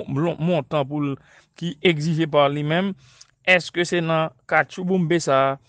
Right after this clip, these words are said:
konsèy elektoral la retwouve li ann Ayiti? Loksèj mamann aje de karannkat an arete pa ajan PLTS sid peyi d'Ayiti, madi ki kat jiyè 2023,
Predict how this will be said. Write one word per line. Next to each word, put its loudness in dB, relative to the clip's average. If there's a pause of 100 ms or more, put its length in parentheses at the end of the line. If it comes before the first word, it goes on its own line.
(340)
konsèy -2
elektoral 0
la 2 (280)
retwouve -2
li -2 (400)
ann 0
Ayiti? -4 (840)
Loksèj 6 (180)
mamann 4 (100)
aje 6
de 6
karannkat 2
an -6 (160)
arete 4
pa 4
ajan 4
PLTS 0
sid -10
peyi 0
d'Ayiti, -2 (580)
madi 2
ki -12
kat 2
jiyè 0
2023, -2